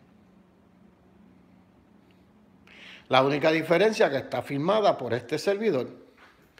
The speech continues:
vamos a ponerlo así para que lo vean, de un original, ¿ve? Por Frima.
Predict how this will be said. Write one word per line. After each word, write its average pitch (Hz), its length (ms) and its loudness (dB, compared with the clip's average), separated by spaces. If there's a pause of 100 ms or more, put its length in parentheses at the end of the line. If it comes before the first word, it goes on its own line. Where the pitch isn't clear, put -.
(260)
vamos 117 140 -10
a - 20 -20
ponerlo 143 340 -2
así 147 180 -4
para 156 160 0
que 131 120 -6
lo 117 160 -8
vean, 123 280 -4 (2250)
de 117 160 -4
un 127 200 -2
original, 175 680 0 (1600)
¿ve? 165 400 -10 (1200)
Por 113 220 -8
Frima. 131 520 -4